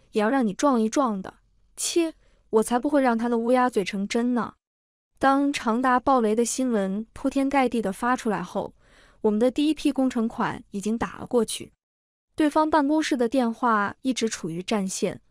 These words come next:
我只得亲自跑了一趟。好在对接的人还在，并且给我请进了办公室。“唐主管，我是真心想帮你呀，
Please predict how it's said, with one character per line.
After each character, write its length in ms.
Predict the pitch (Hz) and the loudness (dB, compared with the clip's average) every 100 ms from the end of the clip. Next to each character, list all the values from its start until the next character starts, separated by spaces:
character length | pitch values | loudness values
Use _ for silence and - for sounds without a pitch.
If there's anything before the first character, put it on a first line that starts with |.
| _ _ - | _ _ 0
我 120 | 247 | 0
只 140 | 226 | 2
得 120 | 208 | 0
亲 280 | 196 - 302 | -2 -2 -2
自 160 | 294 302 | 0 0
跑 300 | - - 82 | 0 -8 -8
了 60 | |
一 100 | 196 | -8
趟。 300 | 190 - - - _ _ _ _ _ _ | -8 -8 -8 -10 _ _ _ _ _ _
好 220 | - 220 | 0 2
在 240 | 240 254 | 4 4
对 200 | 247 262 | 4 0
接 180 | 226 254 | 2 2
的 100 | 240 | 4
人 180 | 202 202 | 0 -2
还 200 | - 185 | -4 -6
在， 400 | 190 220 202 - - - _ _ | -2 -2 -2 -6 -14 -20 _ _
并 160 | 247 | -2
且 100 | 226 | 0
给 120 | 202 208 | 0 0
我 120 | 226 | 0
请 240 | - 185 | -2 -6
进 160 | 190 202 | -4 -4
了 60 | |
办 180 | 202 202 | -2 -2
公 160 | 202 214 | -2 -2
室。 320 | - - - - _ _ _ _ _ | -2 -4 -6 -10 _ _ _ _ _
“唐 220 | - 233 233 | -6 -2 0
主 100 | 233 | 2
管， 400 | 220 180 226 226 _ _ | 2 0 -6 -12 _ _
我 100 | - | -2
是 160 | 214 220 | -2 -2
真 160 | 262 285 | -2 0
心 160 | 311 | 0
想 180 | 285 190 | -2 -2
帮 300 | 208 233 247 | 0 0 0
你 120 | 226 | -2
呀， 280 | 190 - - | -4 -8 -14